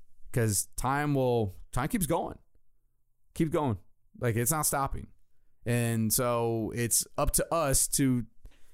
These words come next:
take a hold of that time and do something with it,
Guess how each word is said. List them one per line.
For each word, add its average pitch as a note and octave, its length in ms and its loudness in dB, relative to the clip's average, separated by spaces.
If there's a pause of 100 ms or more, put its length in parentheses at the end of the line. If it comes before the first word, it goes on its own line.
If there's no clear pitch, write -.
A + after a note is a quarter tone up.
(160)
take D3+ 200 2
a C#3+ 60 2
hold F3 200 2
of D3+ 60 2
that B2 160 -2
time B2 380 0
and A#2+ 160 -2
do D#3+ 120 4
something C3 300 0
with G#2+ 160 0
it, - 160 -4